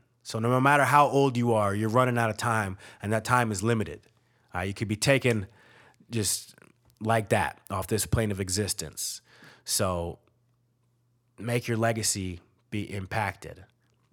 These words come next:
Um, I don't, I don't, I think, I, I think I veered off a little bit, but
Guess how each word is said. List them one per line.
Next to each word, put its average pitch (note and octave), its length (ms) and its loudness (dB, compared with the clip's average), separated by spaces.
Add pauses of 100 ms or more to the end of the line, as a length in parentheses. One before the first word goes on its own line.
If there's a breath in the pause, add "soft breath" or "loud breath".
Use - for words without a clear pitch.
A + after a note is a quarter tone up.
(580)
Um, C#2+ 380 -8 (960 soft breath)
I F#2+ 100 -4
don't, F#2 180 -6
I F#2+ 60 -4
don't, F#2 220 -8 (200)
I F#2 80 -12
think, G2+ 340 -8 (480 loud breath)
I, F2 120 -10
I - 120 -12
think A2+ 160 -6
I G2+ 60 -2
veered F#2+ 280 -4
off F2+ 240 -6
a - 20 -8
little D#2+ 240 -10
bit, D#2 240 -12
but E2 240 -10